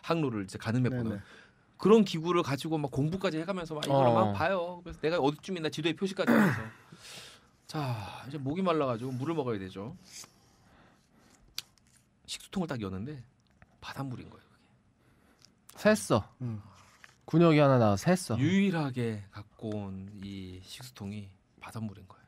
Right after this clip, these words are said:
Speaker 2: 음.
Speaker 1: 이 사람이 그 전까지는 양반이에요, 보니까.
Speaker 2: 음.
Speaker 1: 욕을 안 하더라고요.
Speaker 2: 음.
Speaker 1: <laughs> 여기까지 뭐 이렇게 배 구멍이 뚫려도 배가 뒤집혀도
Speaker 2: 음.
Speaker 1: 욕 한마디 안 하고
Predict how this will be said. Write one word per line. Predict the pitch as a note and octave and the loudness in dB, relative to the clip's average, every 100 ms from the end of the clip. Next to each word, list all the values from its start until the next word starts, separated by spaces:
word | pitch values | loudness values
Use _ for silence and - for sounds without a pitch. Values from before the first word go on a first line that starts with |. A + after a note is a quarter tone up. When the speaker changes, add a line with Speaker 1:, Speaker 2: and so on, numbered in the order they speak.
| - | -14
Speaker 2:
음. | A#2 F#2+ F2+ _ _ _ _ _ _ - - - _ _ _ | -12 -12 -16 _ _ _ _ _ _ -20 -20 -20 _ _ _
Speaker 1:
이 | - | -2
사람이 | G#3+ G#3 G3+ | 0 0 -4
그 | G3 G3 F#3 - - - - - - | -4 -6 -6 -10 -14 -18 -20 -20 -20
전까지는 | - D3+ F3+ D#3+ D#3+ F#3 F3+ _ _ _ _ - - | -20 -10 -8 -8 -10 -12 -16 _ _ _ _ -14 -4
양반이에요, | D#3 G#3 G3+ G3+ | -2 0 -2 -2
보니까. | B3 C#3+ - G#2+ - - A#2 | -4 -8 -6 -10 -12 -20 -10
Speaker 2:
음. | G#2+ G2+ F#2 - _ _ _ - - | -8 -8 -12 -18 _ _ _ -16 -8
Speaker 1:
욕을 | D3+ G#3+ | -2 0
안 | C3 | 0
하더라고요. | A2+ G2+ C3+ | -2 -4 -6
Speaker 2:
음. | D3 B2 G#2+ - - - - - - - | -6 -4 -6 -12 -18 -18 -20 -20 -20 -20
Speaker 1:
<laughs> | - - - - _ - - | -14 -14 -16 -20 _ -18 -6
여기까지 | G#3 G3+ G3 | 0 0 2
뭐 | F3+ E3 - _ _ _ _ | 0 -2 -8 _ _ _ _
이렇게 | - B2+ | -18 -8
배 | D3 D#3+ | 0 0
구멍이 | D#3 F#3 E3+ | 0 -2 -2
뚫려도 | G#3 F#3 D3 D#3+ - _ _ _ | -4 -4 -4 -6 -10 _ _ _
배가 | - D3 | -2 -2
뒤집혀도 | - D3+ F#3+ C#3+ D3+ C#3+ | 0 -4 -2 -2 -4 -6
Speaker 2:
음. | A#2+ G#2+ G2 - _ - - C3 | -8 -8 -10 -16 _ -20 -10 -4
Speaker 1:
욕 | D#3+ | 0
한마디 | G3+ G#3 G3 | 2 2 2
안 | A2+ | -2
하고 | A#2+ F3+ | -4 -6